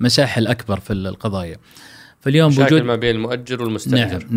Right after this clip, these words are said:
Speaker 1: نعم. فاليوم
Speaker 2: والوسيط أحيانًا برضو موضوع
Speaker 1: نعم.
Speaker 2: سعي ومساعي
Speaker 1: بالضبط.
Speaker 2: ومشاكل.
Speaker 1: فاليوم ال-، ال-، التنظيم هذا بيقنن بشكل كبير، ولمسناه ال-، ال-، بم-، ال-، في الفترات الأخيرة.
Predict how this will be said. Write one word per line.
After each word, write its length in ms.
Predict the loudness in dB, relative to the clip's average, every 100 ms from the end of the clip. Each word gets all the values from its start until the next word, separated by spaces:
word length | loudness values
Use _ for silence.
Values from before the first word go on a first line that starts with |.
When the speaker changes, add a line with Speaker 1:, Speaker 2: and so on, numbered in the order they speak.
| 0
Speaker 1:
نعم. 160 | 0 0
فاليوم 180 | 2 4
Speaker 2:
والوسيط 280 | 4 0
أحيانًا 240 | 0 0 0
برضو 300 | -2 -4 -2
موضوع 220 | 2 2
Speaker 1:
نعم. 80 | 2
Speaker 2:
سعي 300 | 0 2 0
ومساعي 440 | -4 -6 -6 -2
Speaker 1:
بالضبط. 260 | -2 0 0
Speaker 2:
ومشاكل. 140 | -2
Speaker 1:
فاليوم 960 | -4 -2 0 -2 -4 0 4 4 2 0
ال-، 260 | 0 -2 -4
ال-، 400 | -4 -6 -8 -12 _ -20 _ -12
التنظيم 500 | 0 0 4 4 4
هذا 380 | 4 4 2 0
بيقنن 460 | 0 0 2 2
بشكل 280 | 0 -4 -4
كبير، 380 | -2 2 2 4
ولمسناه 560 | 2 2 2 2 2
ال-، 200 | 0 -2
ال-، 280 | -4 -4 -6
بم-، 380 | -6 -6 -6 -6 -6
ال-، 280 | -10 -10 -14 -10
في 80 |
الفترات 420 | -10 -4 0 0 -2
الأخيرة. 560 | -6 -2 2 2 -2